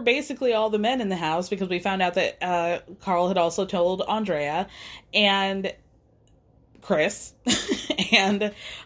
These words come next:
probably Luke. I mean, Luke's a non-factor, but still. But it seems like they're not understanding, 'cause Lindsay's like, "Yeah, that's a lot of people who knew. And people flew in, and he had to tell all those people, and my parents, and my other friends, and, you know,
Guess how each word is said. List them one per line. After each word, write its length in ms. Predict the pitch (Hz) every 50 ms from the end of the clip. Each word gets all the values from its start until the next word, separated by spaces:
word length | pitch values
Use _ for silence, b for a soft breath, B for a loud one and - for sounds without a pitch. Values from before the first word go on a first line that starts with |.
| B B 180 -
probably 500 | - 254 214 208 208 220 208 226 240 233
Luke. 460 | 220 208 208 190 196 214 247 240 - - - 175 180 190 - -
I 80 | 196
mean, 220 | 202 190 190 190 190
Luke's 240 | 190 214 208 - 240
a 40 |
non-factor, 600 | 214 185 175 185 196 208 208 175 160 170 - 208
but 140 | 196 220 214
still. 420 | - - - 190 170 165 180 185 B B B B B B B
But 260 | - 247 240 220 - -
it 240 | 247 - - 220
seems 380 | - - - 285 302 330 320 -
like 280 | 302 269 254 254 247 B B B B B B B
they're 240 | - 196 262 285 302
not 200 | 294 302 294 -
understanding, 640 | 233 247 226 240 220 - - 240 240 233 226 214 214 B B B B B B B B _ _ -
'cause 300 | - 277 220 - - - _ _ -
Lindsay's 360 | 226 240 240 220 262 226 240
like, 160 | 233 214 214
"Yeah, 180 | 190 214 277 262
that's 200 | 233 214 214 247
a 40 |
lot 160 | 240 240 240 240
of 60 | 233
people 240 | 233 254 254 262 220
who 120 | 233 233
knew. 300 | 220 247 302 330 240 170
And 120 | 135 190
people 220 | 180 175 - 180 156
flew 240 | - - 151 151 196
in, 400 | 269 294 277 277 277 277 277 247
and 120 | 190 175
he 80 | 165 175
had 100 | 170 165
to 60 | 165
tell 160 | - 170 151
all 160 | 139 139 170 190
those 220 | 226 240 262 240
people, 300 | - 277 269 269 277 277
and 80 | 254 170
my 100 | 135 135
parents, 560 | - - 240 247 254 254 254 254 254 247 -
and 60 | 160
my 120 | 180 247
other 240 | - - 220 240 247
friends, 400 | 240 - 247 247 247 240 240 220
and, 160 | 190 - - -
you 100 | - 214
know, 120 | 220 214